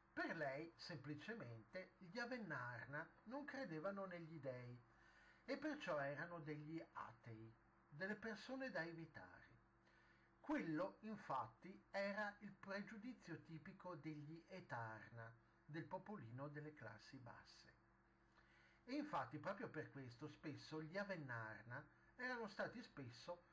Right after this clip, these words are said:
perseguitati dai sacerdoti, soprattutto nelle aree rurali, dove la gente era molto più attaccata alle tradizioni del culto di Sil,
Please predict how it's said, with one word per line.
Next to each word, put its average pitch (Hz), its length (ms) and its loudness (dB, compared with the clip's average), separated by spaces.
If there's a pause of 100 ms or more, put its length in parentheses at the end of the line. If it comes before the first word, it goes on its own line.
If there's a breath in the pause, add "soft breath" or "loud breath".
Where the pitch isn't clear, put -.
(440 loud breath)
perseguitati 190 1080 2 (180)
dai 202 360 4
sacerdoti, 131 960 0 (320)
soprattutto 247 840 0
nelle 185 300 4
aree 113 600 0
rurali, 101 640 -8 (1300 loud breath)
dove - 220 6
la 208 160 6
gente 170 380 0
era 143 120 6
molto 190 360 4
più - 120 -2
attaccata - 540 2
alle 123 160 -2
tradizioni 131 720 -2
del 120 180 -4
culto 135 320 -4
di 113 160 -6
Sil, 117 400 -6